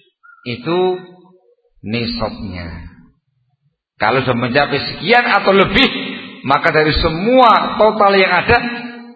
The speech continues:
kalau dia dengan perairan biasa, sepuluh persennya. Kalau menggunakan biaya, lima persennya.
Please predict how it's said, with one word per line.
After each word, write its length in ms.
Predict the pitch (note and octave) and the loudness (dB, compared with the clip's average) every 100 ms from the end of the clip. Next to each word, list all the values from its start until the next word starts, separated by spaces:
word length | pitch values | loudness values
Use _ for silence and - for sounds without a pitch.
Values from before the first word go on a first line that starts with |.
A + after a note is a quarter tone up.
| _ _ D3+ | _ _ 2
kalau 400 | D#3+ F#3+ B3 - | 4 6 4 2
dia 240 | G#3 G#3 F3+ | 2 4 4
dengan 320 | E3+ E3+ E3+ | 4 0 0
perairan 560 | F3 F3 F#3 F#3 F3 D3+ | 2 4 4 4 2 2
biasa, 380 | D#3+ C#3+ - A#3 A#3 A#3 - - | 4 4 4 2 2 -8 -10 -8
sepuluh 400 | F3 - D#3+ D3+ | -6 -6 -6 -4
persennya. 480 | C#3 B2 B2+ A#2+ A#2 A#2+ - - - _ _ _ _ _ - _ | -2 -2 -2 -2 -4 -6 -10 -20 -20 _ _ _ _ _ -20 _
Kalau 320 | D3+ E3+ B3+ A3+ | 2 4 4 4
menggunakan 560 | A3+ G#3 G3+ G3+ G3+ F#3 D#3+ - - | 4 4 2 2 2 0 -6 -12 -4
biaya, 640 | E3 G#3 A#3 C4 - C#3 C#3 | 2 6 6 4 0 -2 0
lima 320 | C#3+ C3+ B2+ | 2 2 0
persennya. 640 | A#2 - A2 G#2 F#2 - | -4 -6 -6 -6 -10 -14